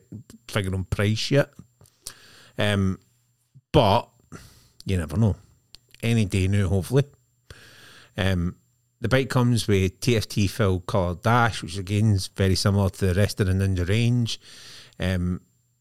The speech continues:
it gets the usual stuff, riding modes and all that kind of stuff. The riding modes are slightly different. You get sport hybrid, which I can only assume is just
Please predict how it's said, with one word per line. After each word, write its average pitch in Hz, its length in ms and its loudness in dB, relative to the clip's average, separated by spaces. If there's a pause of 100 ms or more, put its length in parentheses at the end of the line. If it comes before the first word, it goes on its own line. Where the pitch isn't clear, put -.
(220)
it 110 100 -10
gets 120 180 -4
the 113 80 -2
usual 98 400 0
stuff, - 580 -6
riding 95 460 0
modes 92 460 0
and 92 100 0
all 87 80 -2
that 87 160 -4
kind - 80 -4
of 95 60 -2
stuff. 104 180 0
The 107 120 0
riding 131 280 2
modes 127 220 2
are - 40 -2
slightly 120 260 -2
different. 127 320 -2
You 107 180 -4
get - 80 -8
sport - 440 -2
hybrid, 110 480 2 (640)
which 95 140 -6
I 101 60 -2
can 107 140 0
only 117 200 2
assume 95 320 2
is 87 60 -2
just - 460 -4